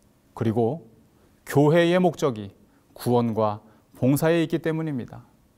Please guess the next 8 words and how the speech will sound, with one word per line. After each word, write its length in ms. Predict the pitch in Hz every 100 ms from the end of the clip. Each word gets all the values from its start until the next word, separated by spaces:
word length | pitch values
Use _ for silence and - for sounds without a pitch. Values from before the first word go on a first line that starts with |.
| _ _ _ _ _ _ -
내 200 | 127 220
구원의 400 | 226 202 220 233
확신이 400 | - 160 - 180
없으면 720 | 123 - 98 107 123 95 113 - _ _ _ _ _ -
소경이 680 | - 160 151 143 143 143
소경을 460 | 135 180 175 185 185
인도하는 380 | 175 175 165 160
것처럼 500 | 147 - 143 120